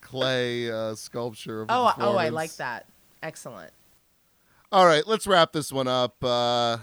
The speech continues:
Speaker 1: a-, any plugs? Anybody?
Speaker 2: Um, this is Rachie. Follow me on Twitter. I post lots of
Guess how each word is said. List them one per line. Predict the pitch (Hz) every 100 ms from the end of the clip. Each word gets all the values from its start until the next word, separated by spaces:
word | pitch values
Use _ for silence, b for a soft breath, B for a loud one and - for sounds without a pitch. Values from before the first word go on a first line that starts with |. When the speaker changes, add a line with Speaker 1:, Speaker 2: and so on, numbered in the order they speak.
| 113 _ -
Speaker 1:
a-, | 127 127 139 143 151 165
any | 151
plugs? | - 147 139 131 - -
Anybody? | 127 135 131 131 135 117 _ _ _ _ _ _ _ _ _ _ _ B B B B B B _
Speaker 2:
Um, | 175 175 165 160 160 160 - -
this | 175 165 -
is | 208 202
Rachie. | 143 127 - - 131 123 123 127 151 b b b _
Follow | 151 139 151
me | 170 190
on | 202
Twitter. | - 151 139 131 127 127 -
I | - 135
post | - - 135 135 - -
lots | 151 143 147 -
of | 160 147